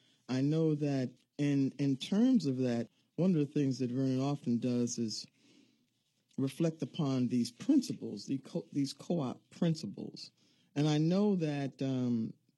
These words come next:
members' economic participation is, um, one that comes to light right here. And also,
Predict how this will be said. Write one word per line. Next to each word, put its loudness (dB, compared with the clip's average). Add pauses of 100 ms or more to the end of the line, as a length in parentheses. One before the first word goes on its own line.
(160)
members' 2
economic -2
participation -2 (920)
is, 0
um, 0 (760)
one 2
that -2
comes -2
to -6
light -2
right -2
here. -2 (140)
And -2 (160)
also, -2